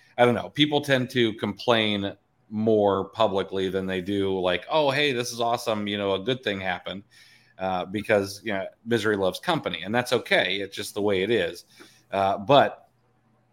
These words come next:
uh, for the first sixty days, that's how I keep my products. Fifteen percent R O I is the minimum.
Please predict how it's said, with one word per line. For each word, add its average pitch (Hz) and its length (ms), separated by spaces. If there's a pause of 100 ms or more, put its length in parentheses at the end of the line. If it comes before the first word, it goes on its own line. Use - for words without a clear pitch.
(840)
uh, 101 200
for 131 260
the 107 100
first 143 380
sixty 143 320
days, 98 520
that's 113 260
how 101 200
I 101 80
keep 98 240
my 92 120
products. - 640 (460)
Fifteen 120 360
percent 120 340
R 104 220
O 101 100
I 107 180
is 95 120
the 98 100
minimum. 131 440